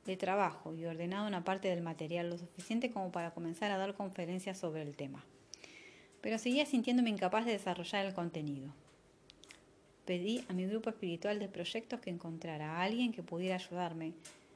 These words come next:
a dar forma a mis pensamientos y otorgarle una nueva vida a las palabras.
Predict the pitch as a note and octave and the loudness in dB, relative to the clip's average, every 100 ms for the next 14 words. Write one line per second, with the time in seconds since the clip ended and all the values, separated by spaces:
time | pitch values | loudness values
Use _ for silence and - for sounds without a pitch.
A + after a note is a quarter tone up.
0 | - F#3 F#3 A3 - A#3 A#3 G3+ F#3+ F3 | -8 0 2 2 2 4 4 2 0 -2
1 | E3+ F3+ F3+ A3+ A#3+ C4 C4+ C4+ - - | -4 -4 -2 0 0 0 -2 -2 -14 -20
2 | - - G#3 G3 G3 G#3 A3+ A#3 F#3+ G3 | -20 -8 -4 0 4 4 4 2 2 2
3 | G#3+ F#3+ G3 A3 B3+ G#3+ F#3 - D#3+ D3+ | 2 2 0 2 2 0 -2 -2 -2 -2
4 | C3+ D3 | -6 -10